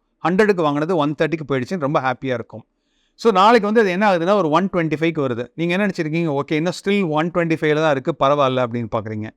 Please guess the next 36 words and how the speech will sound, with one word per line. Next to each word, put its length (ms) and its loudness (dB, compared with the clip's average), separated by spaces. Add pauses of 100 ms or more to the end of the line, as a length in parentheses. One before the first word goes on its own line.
(240)
அதுக்கப்புறம் 480 2
ஒன் 200 2
டுவென்டிக்கு 440 0
வருது. 220 -4 (180)
இப்போ 300 0
உங்களுக்கு 400 0
என்னன்னா, 100 -2
"ஆஹா, 560 0 (260)
ஒன் 200 2
தேர்ட்டில 280 2
நான் 140 0
எக்ஸிட் 380 -2
ஆயிருக்கலாமே, 520 0
எனக்கு 220 -4
எப்படி 240 0
எக்ஸிட் 200 -8
ஆகணும்னு 320 -2
தெரியல. 380 -6 (280)
ஒன் 220 2
டுவென்டி 240 0
ஃபைவ்ல 320 2
எக்ஸிட் 200 -2
ஆயிருக்கலாமே, 640 0
அப்போ 360 0
நான் 120 4
ஒன் 160 0
டுவென்டி 220 0
ஃபைவ்ல 260 0
நான் 120 0
எக்ஸிட் 400 -2
ஆகல, 80 0
இன்னைக்கு 260 -2
ஒன் 180 -2
டுவென்டி 260 -4
தான் 140 -2
இருக்கு." 300 -8